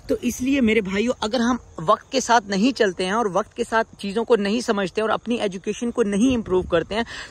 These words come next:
तो होता यह है कि हम पीछे रह जाते हैं। आज भी हालात ये हो रहे हैं कि हमसे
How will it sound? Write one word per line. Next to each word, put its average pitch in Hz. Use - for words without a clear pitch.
तो 233
होता 190
यह 240
है 240
कि 233
हम 226
पीछे 240
रह 190
जाते 160
हैं। 160
आज 208
भी 240
हालात 190
ये 196
हो 196
रहे 170
हैं 190
कि -
हमसे 208